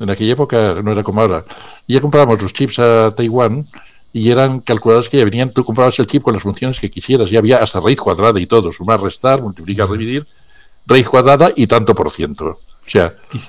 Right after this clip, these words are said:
Speaker 1: incluso ya había chips con calculadoras, eh, con, eh, cal-, que eran calculadoras científicas. Vull dir,
Speaker 2: Ya.
Speaker 1: quiero decir que lo que pasa es que en, aquí en esta empresa hicimos calculadoras de sobremesa, no las que yo venía
Speaker 2: Ujú.
Speaker 1: de hacer en,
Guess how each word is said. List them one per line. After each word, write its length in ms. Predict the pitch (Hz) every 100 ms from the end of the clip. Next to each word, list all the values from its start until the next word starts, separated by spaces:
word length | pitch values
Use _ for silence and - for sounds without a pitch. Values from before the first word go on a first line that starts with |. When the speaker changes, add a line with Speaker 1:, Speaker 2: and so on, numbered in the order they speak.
| -
Speaker 1:
incluso 560 | 127 117 165 160 180 -
ya 120 | 131
había 220 | 127 127 123
chips 240 | - -
con 120 | 117
calculadoras, 420 | 107 110 107 110 104
eh, 300 | 101 98 98
con, 200 | 101 95 95
eh, 260 | 95 92 -
cal-, 180 | 101 92 - -
que 80 |
eran 140 | 113 113
calculadoras 500 | 110 101 101 98 95
científicas. 680 | 92 80 - 87 78 - - _ _ - _ _ _
Vull 120 | 101
dir, 220 | 95 95 95
Speaker 2:
Ya. 180 | 95 - - -
Speaker 1:
quiero 180 | 107 104
decir 320 | 113 113 110
que 140 | 120
lo 80 | 123
que 80 | 120
pasa 260 | 127 - 156
es 60 |
que 100 | 127
en, 140 | 104 101
aquí 280 | 101 143
en 80 | 127
esta 260 | 117 120 113
empresa 540 | 110 107 127 110 139
hicimos 380 | 131 113 113 120
calculadoras 440 | 113 107 104 113 117
de 80 |
sobremesa, 640 | 107 107 87 101 95 80 82 - _ _ _ -
no 140 | 127
las 160 | 151 143
que 80 | 135
yo 100 | 127
venía 240 | 117 120
Speaker 2:
Ujú. 80 | 107
Speaker 1:
de 60 | 101
hacer 360 | - 110 101
en, 640 | 95 87 82 80 78 76